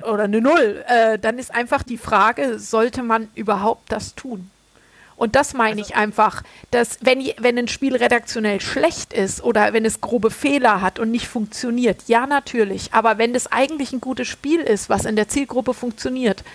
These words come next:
Speaker 1: warum muss dann jemand, der sich eingeschossen hat auf seinem Kanal in die und die Spiele, zwischendurch so ein Spiel nehmen, nur um einmal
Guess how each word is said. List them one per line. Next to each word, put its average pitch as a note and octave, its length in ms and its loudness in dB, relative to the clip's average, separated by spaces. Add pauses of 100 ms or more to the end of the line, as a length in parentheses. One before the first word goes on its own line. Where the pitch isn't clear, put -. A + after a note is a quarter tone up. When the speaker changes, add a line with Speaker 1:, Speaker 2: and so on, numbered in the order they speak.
(300)
Speaker 1:
warum D4 420 2
muss B3 220 -2
dann B3 200 2
jemand, A3+ 480 -2
der G#3+ 440 2 (160)
sich - 280 -4
eingeschossen C4+ 640 0
hat B3+ 180 2
auf A#3 140 2
seinem A#3 300 2
Kanal A3+ 560 2
in A3 160 -2
die A#3+ 160 -2
und A3+ 140 -2
die G#3 100 -4
Spiele, C4+ 560 0 (520)
zwischendurch A#3+ 560 0
so B3 180 2
ein A3+ 180 2
Spiel A#3 340 -2
nehmen, G#3+ 520 -2
nur A#3+ 440 0
um G#3+ 160 -4
einmal G#3 600 0